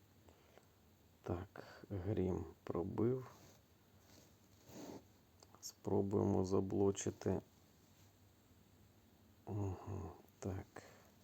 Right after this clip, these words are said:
Соня. Соня вдарить боляче. Давайте ось так сині, тим паче там ще зараз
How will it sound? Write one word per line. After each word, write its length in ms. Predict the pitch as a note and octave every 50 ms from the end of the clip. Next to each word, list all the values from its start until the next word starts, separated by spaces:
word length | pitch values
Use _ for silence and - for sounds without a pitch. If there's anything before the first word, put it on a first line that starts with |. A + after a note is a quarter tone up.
| - - - - - - - - - - - - - - - - - - - - - - - - - - - - - - - - - B2
Соня. 680 | - - - - - F#2+ F#2+ F#2 F2+ F2 E2 E2 D#2+ - - - - - - - - -
Соня 400 | - - - - - A#2+ A#2 A2
вдарить 420 | G#2 G2+ G2 G2 F#2+ G2 G2 G2 G2+
боляче. 680 | G2+ G2 G2+ G2 G2+ F2+ F#2 F#2 - - - F2+ F2 F2+ - - - - - - - - - - - - - - -
Давайте 480 | G2 F#2+ F#2 F#2+ F#2+ F#2+ F#2 - F2+
ось 140 | F2+ F#2 -
так 260 | - - F#2 F#2+ -
сині, 400 | - - - - A2+ A2+ G#2+ F#2
тим 240 | - - F#2+ F#2+ F#2
паче 300 | - - F#2 - - E2
там 240 | - E2+ F2+ F2+ F2+
ще 260 | - - - F#2+ F#2
зараз 480 | F#2 F#2 F2 F#2 F#2 - - - -